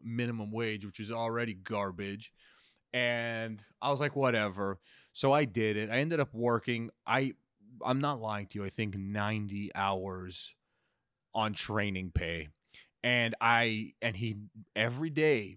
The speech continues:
every shift would tell me, "I don't know if you're gonna come back."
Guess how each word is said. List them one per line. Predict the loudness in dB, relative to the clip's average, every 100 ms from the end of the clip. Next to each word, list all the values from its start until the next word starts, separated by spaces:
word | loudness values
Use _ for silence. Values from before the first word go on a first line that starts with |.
| _ -6
every | -4 -2 -4
shift | 0 2 0 -4
would | -10
tell | -4 -4 -2
me, | -4 -6 -10 -6
"I | 0 2
don't | 2
know | 0
if | -2
you're | -2 -2
gonna | -4
come | -2 -4 -2
back." | -4 -6 -12